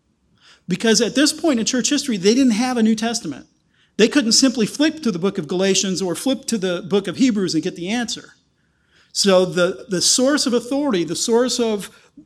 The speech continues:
right teaching was the twelve. These were men who walked with Jesus, who heard him teach,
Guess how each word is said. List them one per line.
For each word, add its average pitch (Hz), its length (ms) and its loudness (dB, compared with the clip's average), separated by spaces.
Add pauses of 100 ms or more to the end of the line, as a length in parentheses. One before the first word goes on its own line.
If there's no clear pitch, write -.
(200)
right 202 420 2
teaching 208 540 0
was 196 420 0
the 196 80 -2
twelve. 226 680 -2 (480)
These 196 180 0
were 214 80 2
men 220 220 2
who 202 140 2
walked 202 440 -4
with 220 160 -8
Jesus, 220 400 -2
who 165 120 -6
heard 196 280 2
him 233 120 2
teach, - 680 -4